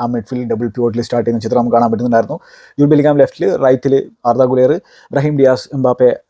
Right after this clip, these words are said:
ആ, പിന്നെ രണ്ട് സ്ട്രൈക്കർമാർ കളിക്കുന്നില്ല. എംബാപ്പെ കൂടുതലും, ആ, ലെഫ്റ്റ് ഓറിയന്റഡ് ആയിട്ട് തന്നെയാണ് കളിക്കുന്നുണ്ടായിരുന്നത്. ഈ വാസ്കസ് ആണ് റൈറ്റ് ബാക്ക് ആയിട്ടുണ്ടായിരുന്നത്. ജിറോനയെ സംബന്ധിച്ചിടത്തോളം നമ്മുടെ വാൻ ഡ ബീക്കൊക്കെ സ്റ്റാർട്ട് ചെയ്തിട്ടുണ്ടായിരുന്നു.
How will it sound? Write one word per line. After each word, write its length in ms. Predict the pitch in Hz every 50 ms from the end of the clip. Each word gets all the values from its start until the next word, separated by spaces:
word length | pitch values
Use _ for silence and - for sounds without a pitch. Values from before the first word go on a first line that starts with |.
| _ 120
ആ, 40 | 113 113 - 110 - -
പിന്നെ 200 | - 120 120 117 113
രണ്ട് 200 | 120 120 120 117
സ്ട്രൈക്കർമാർ 500 | - - 117 113 - 127 123 120 117 117 117
കളിക്കുന്നില്ല. 340 | 117 117 131 139 143 147 147
എംബാപ്പെ 280 | 139 139 143 139 156 175 - - -
കൂടുതലും, 280 | 151 135 135 135 - - 220 _ - 143
ആ, 40 | 131 123 - - - - - - - 135 135
ലെഫ്റ്റ് 240 | 131 - - - 135
ഓറിയന്റഡ് 280 | 131 135 131 127 131
ആയിട്ട് 140 | 127 123 131
തന്നെയാണ് 220 | 127 127 127 131 123 143
കളിക്കുന്നുണ്ടായിരുന്നത്. 640 | 139 151 139 160 156 127 104 92 85 90 87 - - _ _ _ _ _ _ _ _ _ _ _ _ _ _ _ _ _ _ _ _ _ 180
ഈ 60 | 165 170 139 135 - - - - 160
വാസ്കസ് 320 | 175 180 175 - 180 175
ആണ് 100 | 165 165
റൈറ്റ് 160 | 160 160 165 147
ബാക്ക് 160 | 160 151 151
ആയിട്ടുണ്ടായിരുന്നത്. 480 | 139 117 107 95 92 92 90 92 - - _ _ -
ജിറോനയെ 380 | 135 139 175 190 214 226 240 226
സംബന്ധിച്ചിടത്തോളം 420 | 220 214 202 202 180 156 143 127 113 - - 147
നമ്മുടെ 200 | 151 147 151 151 135
വാൻ 100 | 135 135 147
ഡ 60 | 160 160
ബീക്കൊക്കെ 300 | 160 156 175 143 170 151 131 - - - -
സ്റ്റാർട്ട് 240 | - 143 123 123 -
ചെയ്തിട്ടുണ്ടായിരുന്നു. 560 | 165 147 147 139 139 131 135 123 127 127 135